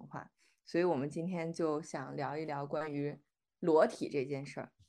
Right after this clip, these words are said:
其实说到裸体，我这个，这个见闻也不是第一次，因为我记得之前在英国上学的时候，有一次我在布里斯托旁边的一个小镇子的一个公园儿闲逛。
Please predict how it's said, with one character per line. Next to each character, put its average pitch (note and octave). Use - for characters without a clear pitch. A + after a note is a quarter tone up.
其 C4
实 C#4
说 C#4
到 B3+
裸 F3
体， -
我 F3
这 A#3
个， D#3+
这 C#4
个 A#3+
见 A#3
闻 E3+
也 D#3
不 C3+
是 G3
第 G3+
一 G#3+
次， F#3
因 G#3
为 G#3+
我 F3+
记 G#3
得 F3+
之 G3+
前 F3+
在 F#3+
英 G3+
国 F#3
上 G#3+
学 D3
的 E3+
时 F3+
候， D#3
有 G#2
一 F2+
次 -
我 E3+
在 E3+
布 C4+
里 F#3+
斯 G#3+
托 A#3
旁 F3
边 G3
的 F#3
一 E3
个 G3
小 G#3+
镇 F#3+
子 D#3
的 C#3+
一 D3+
个 F3
公 A3
园 D#3+
儿 D#3
闲 D3
逛。 F#3+